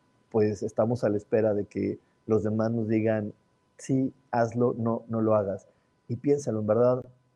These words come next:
hoy obsérvate. Obsérvate desde la honestidad y di, "Cada vez que hago algo, lo hago con la felicidad de voy a disfrutar de esto que voy a hacer",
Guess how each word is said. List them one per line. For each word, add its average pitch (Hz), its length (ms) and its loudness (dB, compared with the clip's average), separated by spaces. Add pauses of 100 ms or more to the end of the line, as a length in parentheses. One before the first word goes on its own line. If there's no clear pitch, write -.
hoy 131 200 2
obsérvate. 107 640 -6
Obsérvate 135 540 0
desde 101 540 -2
la 95 240 -2
honestidad 98 640 0 (680)
y 110 120 -4
di, 107 300 0 (280)
"Cada 147 220 0
vez 160 180 -4
que 147 120 0
hago 123 260 2
algo, 117 420 -4 (400)
lo 113 160 -6
hago 123 260 -4
con 104 240 -12
la 98 300 -8
felicidad 107 460 -2
de 113 120 0
voy 107 200 -2
a 127 40 -4
disfrutar 110 600 -4
de 107 80 -4
esto 117 220 -8
que 110 100 -8
voy 107 180 -2
a 107 40 -2
hacer", 117 380 -2